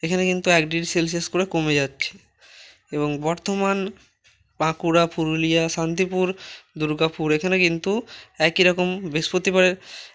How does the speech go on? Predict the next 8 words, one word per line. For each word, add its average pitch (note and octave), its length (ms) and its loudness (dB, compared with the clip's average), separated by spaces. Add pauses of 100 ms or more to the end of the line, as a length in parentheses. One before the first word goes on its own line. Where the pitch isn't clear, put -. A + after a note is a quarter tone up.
এক F3 220 4
ডিগ্রি F#3 240 4
তাপমাত্রা E3 440 2
কমেছিল, E3 460 0 (120)
যেটি F3 260 2 (320)
সেরকমই F#3+ 560 4
কিন্তু F3+ 280 0 (140)
শুক্রবার E3+ 520 2